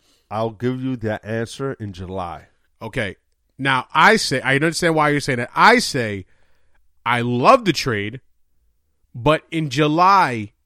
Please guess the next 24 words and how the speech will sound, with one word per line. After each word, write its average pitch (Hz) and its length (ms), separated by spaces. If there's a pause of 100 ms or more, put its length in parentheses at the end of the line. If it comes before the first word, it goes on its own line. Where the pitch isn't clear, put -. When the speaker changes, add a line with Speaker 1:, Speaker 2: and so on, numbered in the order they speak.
(560)
Speaker 2:
if 156 200
the 143 100
Knicks 170 500
mess 156 380
this 156 240 (120)
up, 160 360 (1300)
I 170 140
could 180 180
easily 170 260
say 160 460 (240)
they 143 160
blew 156 580
their 127 200
chance. - 840 (800)
Now, 147 160
I 165 120
love 180 360
the 180 80
trade 185 440
because 147 240
of 135 140
what 143 400 (120)
the 151 80
chances 180 800